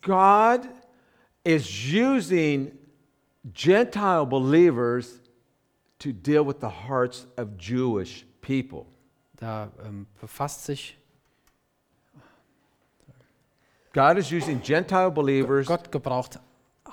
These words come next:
Speaker 2: Heiden, Gläubige aus den Heidenvölkern,
Speaker 1: to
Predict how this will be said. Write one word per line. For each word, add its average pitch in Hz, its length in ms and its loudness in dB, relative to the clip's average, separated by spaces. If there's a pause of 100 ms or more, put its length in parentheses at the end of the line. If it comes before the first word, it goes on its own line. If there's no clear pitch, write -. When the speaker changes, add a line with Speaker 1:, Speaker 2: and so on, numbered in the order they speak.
Speaker 2:
Heiden, 151 520 -4
Gläubige 156 380 -2
aus 127 120 -10
den 113 180 -10
Heidenvölkern, 160 680 -6 (120)
Speaker 1:
to 131 300 -4